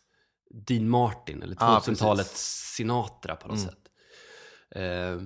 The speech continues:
Speaker 1: men han har ju röst, alltså, Van der Man har ju fortfarande rösten kvar och det är jag ju jävligt tacksam för. Många som kommer upp där har ju inte rösten kvar.
Speaker 2: Nej, han har i alla fall rösten kvar så att det kan vara på en inspelning.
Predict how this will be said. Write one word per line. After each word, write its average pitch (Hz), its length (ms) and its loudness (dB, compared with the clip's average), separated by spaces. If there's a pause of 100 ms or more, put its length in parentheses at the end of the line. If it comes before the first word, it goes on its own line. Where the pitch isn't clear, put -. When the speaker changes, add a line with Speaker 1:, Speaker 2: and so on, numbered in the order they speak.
(160)
Speaker 1:
men 135 200 4
han 120 140 2
har 139 60 8
ju 131 140 6
röst, 156 240 -2
alltså, 131 220 0 (240)
Van 127 180 0
der 131 60 4
Man 156 160 2
har 139 160 2
ju 151 100 2
fortfarande 113 360 -2
rösten 117 260 -2
kvar 104 280 0
och 98 60 -2
det 117 400 0 (120)
är 104 240 -4
jag 98 120 -4
ju 98 140 -6
jävligt 110 420 -4
tacksam - 360 -8
för. - 260 -12 (360)
Många 143 440 6
som 170 140 0
kommer 147 220 6
upp - 180 -2
där 95 100 -2
har 98 240 0
ju 98 100 0
inte 95 240 -6
rösten 98 260 -6
kvar. - 320 -10
Speaker 2:
Nej, 175 380 2 (100)
han 165 180 -2
har 175 140 6
i - 20 8
alla 165 100 6
fall 185 160 -2
rösten 175 340 0
kvar 127 280 4
så 123 120 0
att 117 100 0
det 127 80 -6
kan 117 180 -6
vara 104 320 4
på 101 460 0 (520)
en 120 120 -2
inspelning. 110 720 0